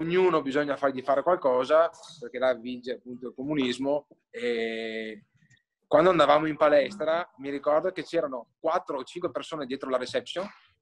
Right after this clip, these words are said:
dove ne bastava una, insomma, perché non dovevano fare niente.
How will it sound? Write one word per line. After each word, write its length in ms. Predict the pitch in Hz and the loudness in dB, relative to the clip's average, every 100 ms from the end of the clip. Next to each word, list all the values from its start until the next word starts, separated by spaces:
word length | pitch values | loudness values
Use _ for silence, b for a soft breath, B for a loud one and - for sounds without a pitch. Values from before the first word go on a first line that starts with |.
| _ _ | _ _
dove 260 | 131 127 | -2 0
ne 100 | 117 | -2
bastava 360 | 107 - 110 113 | -4 -4 0 0
una, 340 | 107 117 139 | -2 -2 -2
insomma, 280 | 107 - 104 | -4 -12 -16
perché 220 | 101 104 | -16 -10
non 140 | 104 101 | -8 -4
dovevano 360 | 107 110 101 | -4 -4 -4
fare 160 | 104 110 | -2 -2
niente. 440 | 104 98 - - | -2 -6 -6 -8